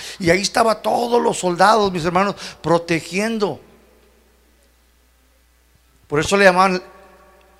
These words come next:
la fortaleza de Sión. Y estaba ahí en una colina, mis hermanos.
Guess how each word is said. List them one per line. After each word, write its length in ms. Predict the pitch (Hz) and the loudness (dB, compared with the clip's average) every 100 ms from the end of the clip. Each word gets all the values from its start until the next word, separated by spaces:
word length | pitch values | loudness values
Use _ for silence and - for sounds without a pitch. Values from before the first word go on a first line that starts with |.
| _ | _
la 140 | 147 120 | -10 -10
fortaleza 840 | - 131 147 139 180 208 - 160 | -8 -6 -4 0 0 0 0 -2
de 140 | 147 139 | -6 -8
Sión. 480 | - 202 233 139 - _ _ _ _ _ - | -8 -8 -8 -10 -16 _ _ _ _ _ -10
Y 120 | 139 | -6
estaba 400 | - - 156 190 | -4 -2 0 2
ahí 160 | 175 190 | 2 2
en 140 | 190 | 2
una 220 | 196 196 | 2 0
colina, 520 | - 151 139 220 233 | 0 -2 -2 -4 -6
mis 220 | 180 139 135 | -8 -6 -6
hermanos. 640 | 131 135 131 110 - | -4 -6 -6 -8 -14